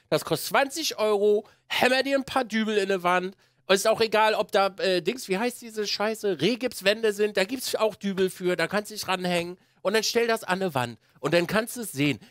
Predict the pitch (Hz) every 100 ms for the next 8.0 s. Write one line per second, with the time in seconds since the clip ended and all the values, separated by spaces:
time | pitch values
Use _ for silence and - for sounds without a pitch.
0 | _ 147 185 226 - 196 - 160 156 147
1 | 139 - 131 127 104 104 - 92 _ _
2 | _ _ _ _ _ 156 131 87 _ _
3 | _ 156 196 202 180 170 - 165 - 165
4 | 165 156 147 170 165 135 143 127 - -
5 | 139 - 202 233 247 - _ _ 160 190
6 | 180 180 165 156 127 110 95 - - 113
7 | 113 151 - 247 156 120 107 98 92